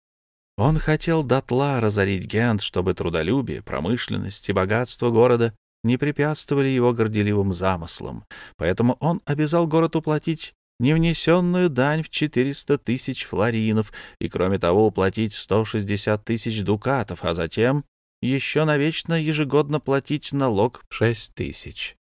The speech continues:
Гент дал ему некогда денег взаймы, и он должен был выплачивать городу ежегодно сто пятьдесят фунтов серебра.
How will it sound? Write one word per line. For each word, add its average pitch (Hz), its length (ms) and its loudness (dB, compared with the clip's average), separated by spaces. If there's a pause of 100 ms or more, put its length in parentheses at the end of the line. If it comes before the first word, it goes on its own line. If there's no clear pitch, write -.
(560)
Гент 147 560 0
дал 139 320 0
ему 170 260 2
некогда 156 540 0
денег 139 480 2
взаймы, 78 540 -4 (280)
и - 80 -2
он 104 180 2
должен 113 360 4
был 117 140 2
выплачивать 117 560 0
городу 117 440 4 (140)
ежегодно 101 680 2
сто 120 240 -2
пятьдесят 110 600 -2
фунтов 120 500 -2
серебра. 117 600 -2